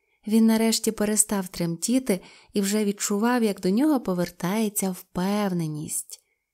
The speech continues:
Кріт потроху ставав знову самим собою. «А тепер», — сказав невдовзі щур, —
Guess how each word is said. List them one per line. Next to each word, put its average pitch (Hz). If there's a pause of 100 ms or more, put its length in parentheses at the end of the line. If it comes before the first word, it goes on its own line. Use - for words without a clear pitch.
(320)
Кріт 285
потроху 233
ставав 185
знову 240
самим 170
собою. 160 (840)
«А 175
тепер», — 165 (340)
сказав 208
невдовзі 202
щур, — 208